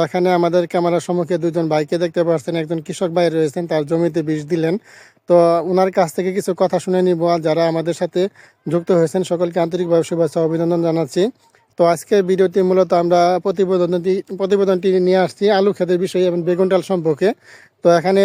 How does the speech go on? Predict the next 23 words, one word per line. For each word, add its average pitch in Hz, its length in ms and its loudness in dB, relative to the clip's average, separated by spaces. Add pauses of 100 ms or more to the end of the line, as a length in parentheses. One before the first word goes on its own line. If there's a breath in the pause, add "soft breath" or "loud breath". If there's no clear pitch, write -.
আমাদের, 175 440 2
আহ, 170 340 0
জানেন 180 320 0
যে 175 100 0
ইতিপূর্বে 190 540 0
কিছুদিন 180 340 -2
আগে 180 160 2
আমাদের 170 280 0
বাংলাদেশে 175 500 0
যে 165 240 2 (340 loud breath)
আলুর 190 260 2
বাজারে 185 360 2
মূল্য 185 280 2
ছিল 180 200 -2
আশি 175 240 2
টাকা 180 220 2
কেজি, 170 300 0
পঁচা-, 190 320 -4
পঁচাশি 185 300 -2
টাকা, 185 200 2
নব্বই 180 240 0
টাকা 185 200 4
কেজি। 160 280 -2